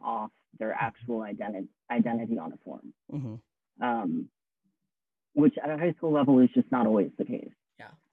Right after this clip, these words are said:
Speaker 1: Um, I would say that one of the things that would be key in helping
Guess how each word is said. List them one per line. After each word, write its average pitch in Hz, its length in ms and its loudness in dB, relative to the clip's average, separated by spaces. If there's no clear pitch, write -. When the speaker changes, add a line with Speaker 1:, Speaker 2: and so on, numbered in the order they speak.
Speaker 1:
Um, 110 500 2
I 160 140 8
would 165 160 8
say 131 420 6
that 120 380 -4
one 147 320 4
of - 160 8
the 131 60 6
things 131 360 2
that 123 120 0
would 117 160 2
be 120 160 4
key 123 460 6
in 110 540 0
helping 139 580 4